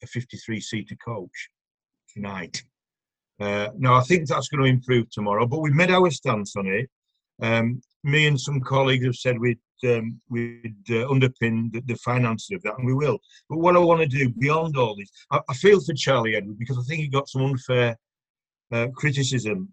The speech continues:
uh, early in the week, uh, and, and, and he, he, he, he had been bitten by that. And, you know, uh, uh, uh, uh, as somebody who's looking at away fans and sponsoring the coaches, he shouldn't be a-, absolutely losing money ha-, hand over fist like he was.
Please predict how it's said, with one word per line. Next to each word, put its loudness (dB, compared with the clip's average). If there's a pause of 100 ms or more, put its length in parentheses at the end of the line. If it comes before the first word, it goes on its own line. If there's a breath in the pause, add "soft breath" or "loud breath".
uh, 0 (120)
early 0
in -6
the -4
week, -6 (320)
uh, -8
and, -4
and, -4
and -2
he, -6
he, -8
he, -10
he -6
had -6
been -2
bitten -8
by -6
that. -10
And, -20 (400 soft breath)
you -6
know, -2
uh, -4 (100)
uh, -4 (160)
uh, -4 (100)
uh, 2 (140)
as -6
somebody 2
who's 0 (960)
looking 0
at -4
away 4
fans -2
and -8
sponsoring -2
the -2
coaches, -2 (320)
he -6
shouldn't -6
be 4
a-, 0 (200)
absolutely -2
losing 0
money 0
ha-, -8 (160)
hand 0
over -4 (100)
fist -8
like -8
he -6
was. -6